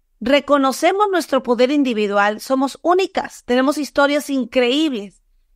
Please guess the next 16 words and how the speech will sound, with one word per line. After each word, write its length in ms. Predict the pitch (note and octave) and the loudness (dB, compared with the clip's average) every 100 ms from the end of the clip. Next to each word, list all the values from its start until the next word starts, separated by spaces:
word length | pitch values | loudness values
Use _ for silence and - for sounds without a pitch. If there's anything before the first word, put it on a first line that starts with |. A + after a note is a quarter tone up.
| _ _ - | _ _ -2
pero 240 | B3+ C4 | 2 4
ese 320 | D4 E4 F4+ | 2 2 -2
poder 300 | E4 D4 C#4+ | 2 4 4
individual 640 | C#4+ C#4 B3 A3+ A3+ A3+ A3+ | 4 4 2 2 2 2 0
al 220 | A#3 A3+ | -2 0
unirse 600 | A3+ A#3 C#4 D4 - G#3 | 0 2 0 -2 -6 -6
con 260 | - A3 A#3+ | -2 0 2
otras 500 | C#4 - G3 F3+ _ _ _ _ | 0 0 -4 -4 _ _ _ _
crea 400 | - B3 B3+ C4 | 0 2 4 4
algo 240 | C4 A#3 B3 | 2 2 2
mágico, 760 | A3 A3+ A3+ - F#3 - _ _ _ _ _ _ | 2 2 0 -6 -12 -12 _ _ _ _ _ _
que 180 | A#3 A#3 | 0 0
es 120 | A3+ | 0
el 120 | B3 | -2
poder 340 | A#3+ A3+ G#3 - | 0 0 0 -2
colectivo. 760 | A#3 G#3 - - C4 G#3+ | -2 -2 -6 -4 -2 -2